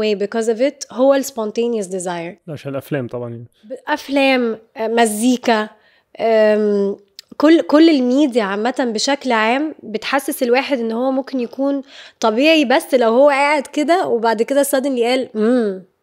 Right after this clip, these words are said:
Speaker 1: desire"، <laughs> فاهم قصدي؟ بس مش هي دي الحقيقة. إحنا عندنا نوعين من الناس. Spontaneous desire، تعالى نبتدي بيها بما إن هي السهلة اللي معروفة. Spontaneous desire معناه إنه حد ممكن يكون قاعد مثلًا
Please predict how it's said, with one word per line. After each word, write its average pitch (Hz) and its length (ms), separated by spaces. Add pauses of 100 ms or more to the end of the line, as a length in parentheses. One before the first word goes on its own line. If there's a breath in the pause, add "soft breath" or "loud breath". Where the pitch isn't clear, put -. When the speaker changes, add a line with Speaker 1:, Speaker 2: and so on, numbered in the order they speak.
(800)
Speaker 1:
desire"، 226 600
<laughs> - 100
فاهم 302 300
قصدي؟ 277 460 (380 loud breath)
بس 233 220
مش 254 180
هي 294 160
دي 269 140
الحقيقة. 220 560 (380 loud breath)
إحنا 302 200
عندنا 277 360
نوعين 285 340
من 269 100
الناس. 185 340
Spontaneous 302 640
desire، 240 340
تعالى 269 220
نبتدي 262 360
بيها 240 140
بما 220 220
إن 233 100
هي 240 460
السهلة 240 460
اللي 214 120
معروفة. 196 560
Spontaneous 277 560
desire 226 180
معناه 240 680
إنه 220 140
حد 247 260
ممكن 240 260
يكون 240 200
قاعد 254 420
مثلًا 254 500